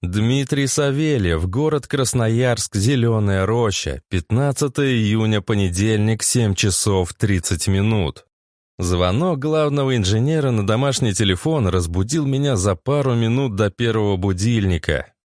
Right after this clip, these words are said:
Приподнявшись немного на подушке, я приготовился ощутить признаки мощного похмелья,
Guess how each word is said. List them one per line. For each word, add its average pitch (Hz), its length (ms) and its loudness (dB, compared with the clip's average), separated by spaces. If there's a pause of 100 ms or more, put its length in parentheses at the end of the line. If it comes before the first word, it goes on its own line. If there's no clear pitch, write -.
(220)
Приподнявшись 110 920 -2
немного 127 420 0
на 113 120 -2
подушке, 135 600 -2
я 143 200 -2
приготовился 123 880 -2
ощутить 104 580 -2
признаки 123 560 -2
мощного 113 560 0
похмелья, 101 880 0